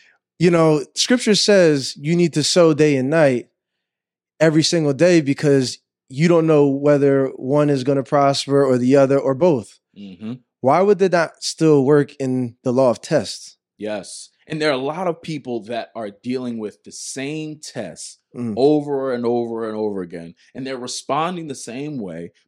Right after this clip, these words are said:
Speaker 2: but yet they're praying prayers like wondering, "God, when are you gonna take this test away
Speaker 1: Uh.
Speaker 2: from me? Why am I going through this?"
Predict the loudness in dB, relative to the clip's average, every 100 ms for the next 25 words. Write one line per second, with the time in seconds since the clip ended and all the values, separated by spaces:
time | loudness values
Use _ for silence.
0 | -10 -6 -6 -8 -12 -10 -8 -6 -6 -8
1 | -6 -2 -2 -4 -8 -10 -8 -8 -8 -10
2 | -14 _ _ -12 -8 -8 -10 -14 _ -12
3 | -8 -6 -6 -6 -4 -4 -6 -8 -8 -14
4 | -10 -10 -6 0 2 2 0 -4 -8 -14
5 | _ _ -4 -2 0 -2 -2 -2 0 0
6 | 0 -4 -6 -6